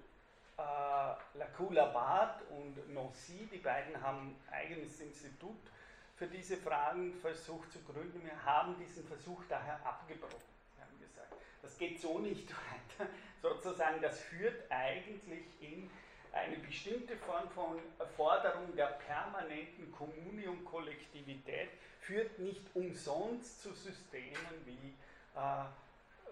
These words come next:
die Sowjetunion oder die U d S S R zu ihrer Zeit. Äh, und daher war es eine Linke, die gleichzeitig versucht hat, eine bestimmte Form von Singularität gerade wieder, äh,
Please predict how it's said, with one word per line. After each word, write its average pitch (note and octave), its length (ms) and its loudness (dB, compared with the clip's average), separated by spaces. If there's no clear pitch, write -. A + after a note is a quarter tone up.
die D3+ 80 -12
Sowjetunion C3+ 920 -4
oder C3+ 200 -4
die C3 160 -10
U C3+ 60 -10
d C3+ 140 -6
S B2+ 160 -12
S - 160 -14
R C3 260 -4
zu E3 140 -8
ihrer D3+ 340 6
Zeit. - 360 -4
Äh, E3 320 12
und E3 180 -2
daher F#3+ 440 8
war E3+ 180 10
es F3+ 160 2
eine D3 140 4
Linke, A#3 460 -2
die F3+ 180 -6
gleichzeitig F#3+ 840 2
versucht - 580 -6
hat, F#3+ 160 4
eine D#3 180 -2
bestimmte G3+ 600 -6
Form - 280 -6
von F#3 180 -8
Singularität D3+ 880 -4
gerade D3+ 420 0
wieder, C#3+ 280 4
äh, C#3+ 260 6